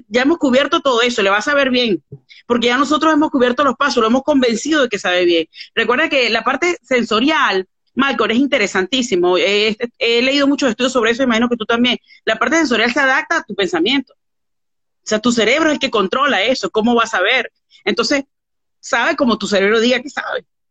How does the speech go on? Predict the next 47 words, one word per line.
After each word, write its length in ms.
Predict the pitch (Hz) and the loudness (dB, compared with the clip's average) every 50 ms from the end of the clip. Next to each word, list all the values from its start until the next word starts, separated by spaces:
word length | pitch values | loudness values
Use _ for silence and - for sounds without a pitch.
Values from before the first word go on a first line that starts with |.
| _ | _
Por 100 | - 196 | -4 -2
eso 160 | 185 175 262 | -2 0 0
no 240 | 269 262 269 262 254 | 0 0 0 -2 -2
sabemos 380 | - - 254 262 254 254 277 262 | -4 -2 0 0 2 2 2 2
si 60 | 269 | 2
es 60 | 247 240 | 2 2
bueno 240 | 254 262 262 247 | 2 2 2 2
o 20 | 240 | 2
malo, 300 | 240 285 311 277 226 220 | 2 2 2 2 2 0
realmente 480 | 208 214 208 202 214 247 269 - 392 | 0 0 0 2 2 2 0 -2 -4
sabe 220 | 339 - 220 240 254 | -4 -2 0 0 2
bien 160 | 277 302 320 | 2 2 0
o 40 | 311 | 0
sabe 220 | 311 262 226 226 | 0 0 0 0
mal, 180 | 240 254 240 233 - | 0 0 -2 -2 -2
sabe 180 | 214 214 226 277 | -2 -2 -2 -2
lo 80 | 294 | -2
que 100 | - 247 | -2 -4
tu 80 | 240 - | -6 -4
cerebro 360 | - 233 208 220 233 240 240 | -2 -2 0 2 2 2 0
dice 260 | 233 269 311 - - - | 0 -2 -4 -4 -4 -6
que 120 | - 175 | -6 -6
sabe. 300 | - - 147 143 139 - _ _ _ _ _ _ | -4 -2 -2 -2 -4 -4 _ _ _ _ _ _
Y 120 | - 233 | -2 0
tu 100 | 233 233 | 0 0
cerebro 320 | 233 233 233 220 233 254 277 | 0 2 2 2 2 2 2
dice 220 | 302 302 247 320 | 2 2 0 0
que 80 | 269 294 | 0 0
es 40 | 269 | 0
bueno, 300 | 262 269 277 302 311 294 | 2 2 0 0 0 0
sabrá 300 | 247 247 208 196 196 190 | 0 0 0 0 0 2
bien. 340 | 202 233 254 247 214 190 - _ _ _ _ _ _ _ _ _ | 2 2 0 0 -2 -4 -8 _ _ _ _ _ _ _ _ _
Entonces, 500 | - - - - 254 240 240 311 302 294 - _ _ _ _ - | -6 -4 -2 0 0 0 0 0 0 -2 -4 _ _ _ _ -4
eh, 260 | 247 240 240 240 240 | -2 0 0 0 0
eh, 160 | 233 240 240 | 0 0 0
no 220 | 233 240 233 233 233 | 2 2 2 0 0
te-, 160 | 233 262 - | -2 -4 -4
es 140 | - - 247 | -2 0 2
la 60 | 247 | 2
única 180 | 285 302 330 311 | 2 2 2 2
manera 300 | 262 247 240 247 277 254 | 0 2 2 2 0 0
porque 160 | 262 247 220 | 0 0 0
no 80 | 208 208 | 0 0
tenemos 280 | - 254 254 254 254 | 0 0 0 2 2
baremos 320 | 240 226 202 214 226 233 240 | 2 2 2 2 2 2 2
de 60 | 240 | 2
comparación. 680 | 240 233 214 - 190 170 - - - 269 269 262 240 - | 2 0 0 0 -2 -4 -4 -4 -2 -2 -2 -2 -2 -6